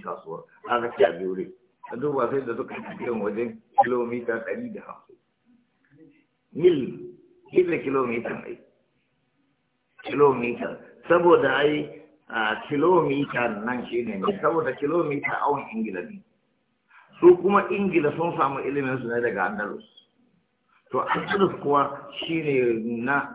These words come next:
asalin Larabawa ne, na asalin sarki da buɗe wurin.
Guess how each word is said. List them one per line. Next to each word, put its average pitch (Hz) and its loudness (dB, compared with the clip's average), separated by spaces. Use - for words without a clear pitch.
asalin 180 2
Larabawa 170 -2
ne, 143 -8
na 120 -6
asalin 127 -4
sarki 175 -4
da 131 -4
buɗe 123 -6
wurin. 120 -2